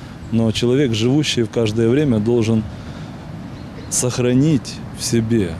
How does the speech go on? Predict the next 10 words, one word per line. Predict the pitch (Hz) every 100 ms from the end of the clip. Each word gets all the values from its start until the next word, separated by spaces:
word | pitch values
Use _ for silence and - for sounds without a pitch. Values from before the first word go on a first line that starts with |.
| - - 104
возможность | 113 104 123 151 98 92 -
оставаться | 101 - 117 117 -
человеком | 113 - 117 127 117 104
всегда. | - 107 95 87 90 - - - -
Пусть | 143 -
ты | 147
будешь | 139 123 120
в | 123
изобилии | 107 113 135 139 127 117
жить | 104 113